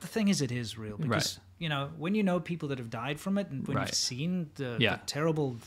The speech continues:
Speaker 1: you know, destruction that it's laid to, in, in many countries. I,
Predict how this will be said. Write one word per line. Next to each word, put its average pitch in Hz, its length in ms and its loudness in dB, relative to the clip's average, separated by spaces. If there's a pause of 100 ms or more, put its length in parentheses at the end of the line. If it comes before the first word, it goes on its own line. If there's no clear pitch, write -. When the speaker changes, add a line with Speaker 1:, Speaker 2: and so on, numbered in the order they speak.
(120)
Speaker 1:
you 135 140 -6
know, 123 100 -2
destruction 143 560 -2
that 131 140 -2
it's - 160 -6
laid 131 320 -4 (320)
to, 143 80 -8
in, 143 400 -8
in 143 180 -2
many 143 220 0
countries. 151 400 0
I, 196 240 -6